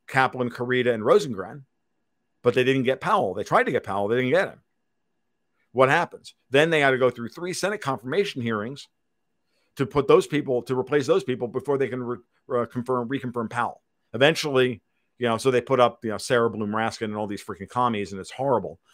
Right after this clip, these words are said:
But once that's all done, Powell's gotta get reconfirmed because he's got the,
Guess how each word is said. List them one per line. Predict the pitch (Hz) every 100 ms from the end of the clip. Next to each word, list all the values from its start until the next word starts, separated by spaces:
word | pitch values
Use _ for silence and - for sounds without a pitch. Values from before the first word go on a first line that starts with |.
| _ -
But | 139 - - - -
once | 135 208 -
that's | 240 214
all | 170 143
done, | 107 185 220 107 78 123 _ _ _ _ _ _ _ _ _ _ _ _ _ _ -
Powell's | 143 220 156
gotta | 139
get | 127 123
reconfirmed | 131 107 123 190 95
because | - 113
he's | 123
got | 151 185 135
the, | 107